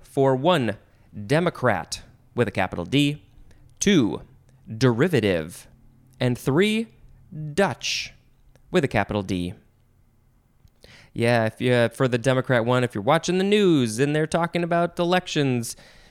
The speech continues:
then it'll have a little R and a little D next to somebody's name, and that says whether or not they're Democrat or Republican, or maybe it's something else, something new. We need to get more parties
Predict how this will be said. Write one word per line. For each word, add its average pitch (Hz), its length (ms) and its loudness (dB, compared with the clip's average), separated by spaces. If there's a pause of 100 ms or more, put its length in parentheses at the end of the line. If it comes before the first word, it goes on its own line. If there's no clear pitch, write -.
(100)
then 143 320 2
it'll 147 140 4
have 143 280 0
a 135 40 -4
little 139 220 4
R 160 500 0 (120)
and 127 80 0
a 131 60 2
little 131 160 0
D 151 560 2
next - 220 -6
to 127 100 -2
somebody's 120 400 0
name, 123 320 0
and 113 100 0
that 117 160 0
says 117 240 0
whether 110 560 0
or 110 100 0
not 107 200 0
they're 101 100 -2
Democrat 151 480 0
or 110 100 -2
Republican, 160 540 0
or 139 140 0
maybe 185 260 0
it's - 140 -4
something 160 280 -4
else, - 440 -4 (440)
something 147 460 0
new. 131 480 2 (400)
We 120 140 0
need 143 180 2
to 131 60 0
get 135 200 2
more 160 440 4
parties 135 640 0